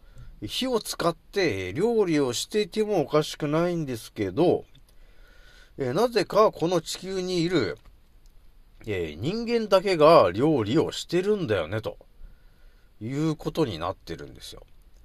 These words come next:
これってもしかして、何かが、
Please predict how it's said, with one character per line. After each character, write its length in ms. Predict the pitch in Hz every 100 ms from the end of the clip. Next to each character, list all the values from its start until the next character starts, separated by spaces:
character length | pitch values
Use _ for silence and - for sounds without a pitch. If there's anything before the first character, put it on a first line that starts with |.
| - - - - - - - -
こ 160 | - 196
れ 60 | -
っ 20 |
て 140 | -
も 120 | 214
し 140 | 277 -
か 120 | -
し 140 | -
て、 380 | - 98 85 - - - - -
何 420 | 104 233 285 254
か 260 | - 101 80
が、 380 | 101 90 78